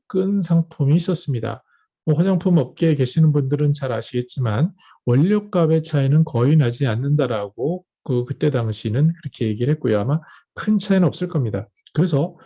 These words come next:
한 업체는 우리가 잘 아는 굉장히 큰 브랜드인데요. 어떻게 시작을 했냐면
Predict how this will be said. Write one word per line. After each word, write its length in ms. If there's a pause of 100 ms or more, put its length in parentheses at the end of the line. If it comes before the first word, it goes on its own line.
(140)
한 200
업체는 320
우리가 220
잘 240
아는 220
굉장히 320
큰 260
브랜드인데요. 640
어떻게 360
시작을 340
했냐면 440